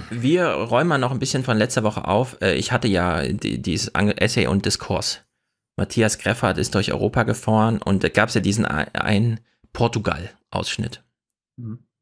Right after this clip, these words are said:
Speaker 1: Was sagst du?
Speaker 2: Nee, ich hab dir ja zwei Jahre lang empfohlen, da mal reinzuhören. Jetzt bin ich froh, dass du es mal machst.
Speaker 1: Ja, ich höre das laufend.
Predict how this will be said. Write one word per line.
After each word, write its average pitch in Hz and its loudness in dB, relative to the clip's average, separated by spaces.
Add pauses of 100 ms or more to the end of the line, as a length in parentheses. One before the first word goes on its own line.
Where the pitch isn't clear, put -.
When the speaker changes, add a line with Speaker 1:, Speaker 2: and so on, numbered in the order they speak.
(280)
Speaker 1:
Was - -2
sagst - -2
du? 190 -4 (1160)
Speaker 2:
Nee, 127 2
ich 101 0
hab 113 -2
dir 120 4
ja 104 4
zwei 110 2
Jahre 110 4
lang 107 4
empfohlen, 113 2
da 147 2
mal 135 2
reinzuhören. 135 0
Jetzt 127 -6
bin 120 0
ich 120 2
froh, 131 0
dass 120 -2
du 117 -4
es - -6
mal 92 -2
machst. - -6 (800)
Speaker 1:
Ja, 85 0
ich 87 -4
höre 92 -2
das - -8
laufend. 113 0